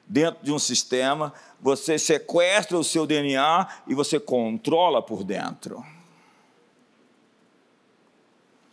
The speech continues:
Por que que eles não criam um super-herói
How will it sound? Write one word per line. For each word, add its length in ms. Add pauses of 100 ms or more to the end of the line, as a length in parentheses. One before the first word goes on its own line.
(1200)
Por 120
que 120
que 120
eles 120
não 140
criam 280
um 40
super-herói 920